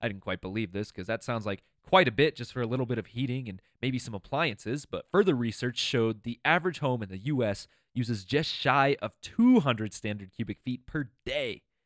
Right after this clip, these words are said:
I imagine the rest of the world would love to have the luxuries of refrigerators,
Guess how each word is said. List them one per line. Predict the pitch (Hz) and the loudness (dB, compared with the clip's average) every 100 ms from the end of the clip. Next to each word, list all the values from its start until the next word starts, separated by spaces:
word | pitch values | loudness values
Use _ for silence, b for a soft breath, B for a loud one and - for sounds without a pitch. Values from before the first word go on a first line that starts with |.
| _ _ _ _ | _ _ _ _
I | 180 | 2
imagine | 226 214 175 | 4 4 4
the | 196 | 4
rest | 185 - | 4 2
of | 143 | -2
the | |
world | 147 151 127 | 0 0 2
would | 135 | -2
love | 123 156 135 | 4 2 2
to | 123 | -2
have | 127 | -2
the | 117 | -2
luxuries | 120 120 120 117 | -2 -2 -2 -2
of | 98 | -4
refrigerators, | 104 - 151 135 123 131 127 120 | -8 -6 -4 -2 0 0 0 -2